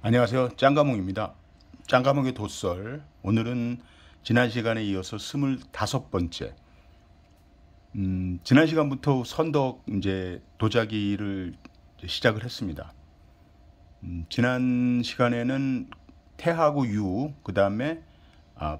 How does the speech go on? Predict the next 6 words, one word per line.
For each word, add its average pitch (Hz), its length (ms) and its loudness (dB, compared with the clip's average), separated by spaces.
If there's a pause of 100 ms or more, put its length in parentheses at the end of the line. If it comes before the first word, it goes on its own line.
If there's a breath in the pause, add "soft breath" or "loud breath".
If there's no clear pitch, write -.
반을 120 800 0 (240)
이제 85 460 -6 (420)
마쳤고요. 104 720 -6 (1200 soft breath)
<clears throat> - 1700 2
오늘은 131 300 10
이제 104 280 2